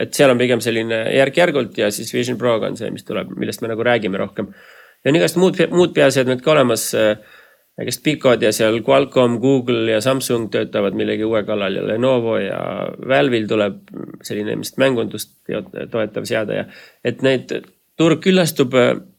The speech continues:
aga nagu seal sellist, jah, äh, ei oska praegu ennustada, et midagi sellist pa-, ägedamat tuleb kui nagu Vision Pro.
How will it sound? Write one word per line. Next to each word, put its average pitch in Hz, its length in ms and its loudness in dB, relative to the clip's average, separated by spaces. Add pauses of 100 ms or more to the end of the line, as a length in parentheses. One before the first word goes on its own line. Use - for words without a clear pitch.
(140)
aga 127 240 0
nagu 123 180 2
seal 120 220 -2
sellist, 120 480 -2
jah, 123 160 -2 (240)
äh, - 400 -12
ei 131 160 -2
oska 127 240 0
praegu 131 160 4
ennustada, 127 380 2
et 120 100 -6
midagi 113 240 0
sellist 113 320 -6
pa-, 139 240 2 (480)
ägedamat 117 480 0
tuleb 113 260 -6
kui 117 140 -8
nagu 113 160 -6
Vision 107 180 -6
Pro. 107 200 -2